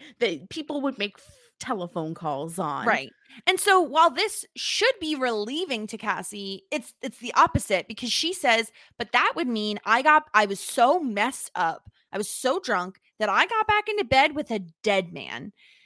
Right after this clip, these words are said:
Speaker 2: And Annie
Speaker 1: Yeah.
Speaker 2: says, "Yeah, I mean, it's not great, but it's the only thing that explains how you're still alive, because if you were in that bed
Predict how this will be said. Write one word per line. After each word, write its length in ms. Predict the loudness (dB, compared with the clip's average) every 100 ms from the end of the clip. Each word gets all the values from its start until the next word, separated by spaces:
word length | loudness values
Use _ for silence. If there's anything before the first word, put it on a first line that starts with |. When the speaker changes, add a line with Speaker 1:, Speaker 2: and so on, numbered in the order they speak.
| _ -2
Speaker 2:
And 120 | -2
Annie 160 | 0 0
Speaker 1:
Yeah. 180 | 2 0
Speaker 2:
says, 260 | -4 -10 -20 _
"Yeah, 720 | -18 -2 4 6 6 2 0 -2
I 80 | -2
mean, 160 | -2 -2
it's 100 | 2
not 260 | 2 2
great, 400 | 2 4 4 0 -4 2
but 380 | 4 6 4 0
it's 180 | -4 -8
the 160 | -10 -4
only 400 | 0 2 2 -2
thing 160 | -4 -6
that 120 | -4
explains 420 | -6 -6 -8 -8 -8
how 260 | -2 0
you're 200 | 2 -2
still 300 | -6 -6 -4
alive, 500 | -2 0 -2 -2 -10 -12
because 280 | -10 -8
if 160 | -8 -8
you 100 | -8
were 140 | -6
in 160 | -4 -2 0
that 180 | 0 0
bed 300 | 0 0